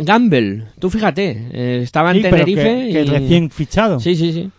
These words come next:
Speaker 1: y ahora recala en Burgos. <laughs> Yo lo del mercado nunca lo voy a entender, ¿eh? Jugador que estaba en Tenerife, ahora se ha recuperado Sermanidi en el
Speaker 2: Sí, que es
Speaker 1: conjunto
Speaker 2: verdad
Speaker 1: tinerfeño.
Speaker 2: que Burgos funcionó bien en el juego interior, le hizo daño, o en este caso
Speaker 1: Dominó.
Speaker 2: se impusieron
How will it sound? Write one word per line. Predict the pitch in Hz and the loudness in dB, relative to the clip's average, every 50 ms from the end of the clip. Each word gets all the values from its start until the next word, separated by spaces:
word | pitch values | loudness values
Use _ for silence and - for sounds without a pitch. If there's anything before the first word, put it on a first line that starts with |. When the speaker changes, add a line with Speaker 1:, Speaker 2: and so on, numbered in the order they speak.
| _ | _
Speaker 1:
y | - 120 117 | -10 -8 -6
ahora | 123 135 147 147 147 147 143 143 139 139 131 | -4 -4 -2 -2 -2 -2 -2 -2 -2 -2 -4
recala | 127 127 120 - 147 160 165 147 | -4 -6 -4 -2 0 0 0 0
en | 135 120 135 | 0 -2 -2
Burgos. | 175 190 160 113 110 - - - - 143 135 113 - - - - - | -4 -6 -6 -8 -10 -12 -16 -10 -6 -6 -6 -6 -6 -10 -16 -18 -20
<laughs> | - - - - - - _ _ | -18 -18 -18 -20 -20 -20 _ _
Yo | 143 135 156 160 - | -4 -2 -2 -2 -2
lo | - 123 127 127 | -2 -2 0 2
del | 127 123 | 2 2
mercado | 123 123 123 120 - - 143 175 196 180 | 2 0 0 -2 -2 -2 0 2 4 4
nunca | 165 156 139 - 143 | 4 2 2 0 0
lo | 143 | 0
voy | 135 123 | 2 2
a | 127 127 | 2 0
entender, | 117 110 113 110 107 107 110 123 113 98 101 101 | 0 -2 -4 -4 -4 -2 -4 -4 -4 -6 -6 -8
¿eh? | 107 131 170 160 135 - _ - - - - - _ _ _ | -8 -8 -10 -10 -14 -18 _ -20 -20 -20 -20 -20 _ _ _
Jugador | - 123 123 131 131 123 | -2 0 0 0 0 0
que | 131 | -2
estaba | 123 - - 131 127 127 | -2 -2 -2 0 0 0
en | 123 120 | -2 -2
Tenerife, | 127 120 117 113 127 156 156 - 160 | -2 -2 -2 -2 -2 -2 -2 -2 -2
ahora | 147 139 135 | 0 0 -2
se | 127 - | 0 0
ha | 143 139 | 0 0
recuperado | 139 127 131 127 139 135 135 139 | 0 -2 -4 -2 0 0 0 0
Sermanidi | - - 143 139 135 127 123 127 156 170 185 208 240 220 139 | -2 -2 -4 -2 -2 -2 -2 -2 -2 -2 -2 -4 -4 -4 -4
en | 131 127 127 | -2 -2 -2
el | 127 123 123 | -2 -2 0
Speaker 2:
Sí, | - 135 127 | 0 0 2
que | 120 190 | 2 2
es | - | 2
Speaker 1:
conjunto | 151 202 | 4 4
Speaker 2:
verdad | 196 190 - - 226 240 | 4 4 4 2 2 2
Speaker 1:
tinerfeño. | 160 175 196 180 170 | 2 2 2 2 2
Speaker 2:
que | 165 | 0
Burgos | 147 147 175 180 180 190 208 208 - | 2 2 2 2 2 2 0 0 -2
funcionó | - 175 165 139 - 156 147 147 151 143 | -4 -4 -4 -4 -4 -4 -4 -2 -2 -2
bien | 147 160 165 160 | -2 -2 -2 -2
en | 151 143 | -2 -2
el | 143 131 | -4 -6
juego | - - 147 143 | -6 -6 -6 -6
interior, | 139 127 147 139 139 151 175 208 208 | -6 -4 -6 -4 -4 -2 -2 -2 -2
le | 190 160 135 - - | -4 -6 -6 -8 -10
hizo | 160 151 131 - - 147 139 | -12 -12 -12 -10 -6 -6 -4
daño, | 139 139 139 143 139 135 131 127 123 - _ _ _ _ _ _ | -4 -4 -4 -2 -2 -2 -4 -4 -6 -10 _ _ _ _ _ _
o | - 135 | -10 -6
en | 131 | -6
este | 139 131 - 143 127 | -6 -6 -6 -8 -8
caso | - 139 139 - 175 | -6 -6 -6 -4 -4
Speaker 1:
Dominó. | 190 190 190 202 220 233 214 | -2 0 2 4 4 4 4
Speaker 2:
se | - | 4
impusieron | 110 107 - 160 151 156 147 139 | 2 2 0 0 2 0 0 -2